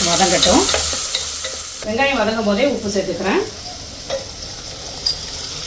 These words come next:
டெய்லி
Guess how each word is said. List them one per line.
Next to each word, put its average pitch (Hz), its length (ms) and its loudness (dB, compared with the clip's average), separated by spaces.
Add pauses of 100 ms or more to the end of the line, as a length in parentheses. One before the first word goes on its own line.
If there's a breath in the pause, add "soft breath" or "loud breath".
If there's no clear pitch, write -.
(2500)
டெய்லி 285 340 8